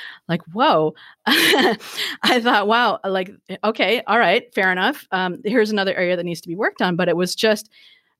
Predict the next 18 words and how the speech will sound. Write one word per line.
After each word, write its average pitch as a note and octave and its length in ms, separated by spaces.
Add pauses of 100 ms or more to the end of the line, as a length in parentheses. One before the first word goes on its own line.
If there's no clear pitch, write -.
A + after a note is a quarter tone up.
(200)
I A3 140
couldn't A3+ 300
have G3+ 80
seen C#4 300
it - 100
much F#3+ 240
clearer, D#3+ 400
I D3 100
don't D3 260
think, D3+ 220
than D#3 180
I D3+ 100
did D#3+ 220
at D#3 200
that D#3 140
time. D3+ 260
But, D#3 180 (140)
but, F3+ 220